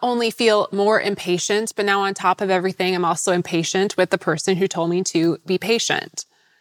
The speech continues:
But just because we sometimes have that natural adverse response, it doesn't mean that that advice is not something we should be given at times. And I wonder how the community James is talking to felt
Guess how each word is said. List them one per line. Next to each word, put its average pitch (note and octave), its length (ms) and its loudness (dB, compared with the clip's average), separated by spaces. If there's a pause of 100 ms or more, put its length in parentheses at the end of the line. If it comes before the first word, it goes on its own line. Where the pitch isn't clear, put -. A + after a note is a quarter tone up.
(540)
But - 140 0
just C#4+ 180 -2
because A#3+ 560 2
we A#3 140 0
sometimes G#3+ 400 0
have G3 200 4
that F#3 240 0 (460)
natural G3 760 2
adverse F3+ 600 0
response, - 800 0 (240)
it A3 100 0
doesn't A#3+ 340 2
mean A3+ 360 0
that F#3 260 2
that G#3 220 4
advice F#3+ 880 0 (420)
is G3+ 160 -2
not G3+ 220 2
something F#3+ 340 0
we F3 100 2
should F3 200 -2
be F3 100 6
given D#3+ 280 -2
at - 160 -6
times. - 580 -6 (1080)
And A#3 160 2
I A#3 120 4
wonder B3 480 2
how G#3 200 6
the G3+ 120 2
community G#3 760 2
James F3+ 440 0
is F#3 120 2
talking F3 440 2
to F3 160 -4
felt G3 600 2